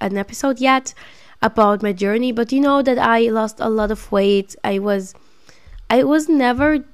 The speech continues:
this overweight girl, but there was a time in my life where I was really, not re-, I don't know how to put it into words, but I was heavy and I lost a lot of weight. Like, I lost fif-,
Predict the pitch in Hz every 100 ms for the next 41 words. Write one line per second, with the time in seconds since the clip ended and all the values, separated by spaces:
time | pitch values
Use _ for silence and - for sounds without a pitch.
0 | - - - - - - 220 220 - -
1 | 214 202 240 214 190 - 190 226 302 302
2 | 214 202 - 208 202 214 233 240 220 208
3 | 196 185 208 254 226 202 190 185 185 180
4 | 190 202 - - - 294 - 359 - -
5 | - - - - - - - - 254 302
6 | 359 349 330 320 262 302 285 262 226 254
7 | 220 - 247 359 254 180 214 190 190 262
8 | - - - - 233 247 240 247 247 233
9 | 214 214 208 - - - - - - -
10 | 185 190 269 330 - 214 202 - 196 190
11 | - - - 277 285